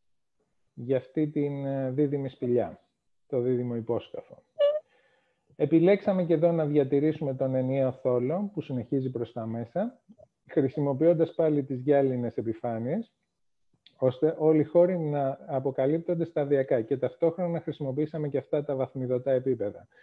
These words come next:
τα οποία τα βλέπετε πιο αναλυτικά και στις τομές κάτω. Δηλαδή, εδώ είναι η άποψη από το καθιστικό, που βλέπουμε εδώ στο προοπτικό. Εδώ είναι το υπνοδωμάτιο, που βλέπετε ότι ήδη έχει αρχίσει και σηκώνεται.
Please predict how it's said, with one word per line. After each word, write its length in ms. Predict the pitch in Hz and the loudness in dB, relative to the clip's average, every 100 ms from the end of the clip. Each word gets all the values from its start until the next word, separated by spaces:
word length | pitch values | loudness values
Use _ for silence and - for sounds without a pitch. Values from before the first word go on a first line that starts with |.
| _ _ | _ _
τα 80 | - | 0
οποία 220 | 123 147 | 4 6
τα 120 | 143 | 6
βλέπετε 380 | 135 147 151 151 | 6 6 6 4
πιο 200 | 143 - | 0 0
αναλυτικά 500 | 151 143 131 127 156 | -2 0 -2 0 0
και 120 | 156 | 0
στις 240 | 151 - - | -4 -6 -6
τομές 360 | 131 139 139 | -4 -4 -6
κάτω. 380 | - 139 110 - | 0 0 0 -4
Δηλαδή, 360 | 110 123 123 131 | -2 2 2 2
εδώ 280 | 131 135 135 | 0 0 0
είναι 320 | 127 120 113 | 0 -4 -6
η 240 | 127 120 | -4 0
άποψη 380 | 127 123 113 - | 2 0 -4 -6
από 200 | 110 110 | -6 -6
το 280 | 104 113 104 | -6 -4 -4
καθιστικό, 800 | - 107 117 - 110 - 190 262 _ _ _ _ _ _ | -6 -10 -10 -12 -8 -2 -2 -2 _ _ _ _ _ _
που 120 | - 123 | -8 -2
βλέπουμε 540 | 135 139 127 123 117 | 2 2 0 -6 -4
εδώ 360 | 113 110 120 113 | -4 -2 -2 -2
στο 160 | - | -4
προοπτικό. 840 | 98 104 107 104 107 110 _ - 262 _ _ _ _ | -12 -8 -6 -6 -8 -16 _ -14 -14 _ _ _ _
Εδώ 180 | - 135 | -6 0
είναι 240 | 160 165 156 | 0 0 0
το 100 | 147 | 0
υπνοδωμάτιο, 800 | 127 135 123 120 120 131 - | 0 0 -2 0 -2 -2 -4
που 100 | 180 | -6
βλέπετε 320 | 143 147 135 123 | -2 -2 0 -4
ότι 160 | 117 | -2
ήδη 280 | 143 131 - _ | 0 -2 -6 _
έχει 260 | - 131 - | -6 -4 -4
αρχίσει 360 | 113 - 113 107 | -4 -4 -8 -8
και 140 | - | -12
σηκώνεται. 580 | - 101 110 127 147 | -12 -10 -8 -6 -6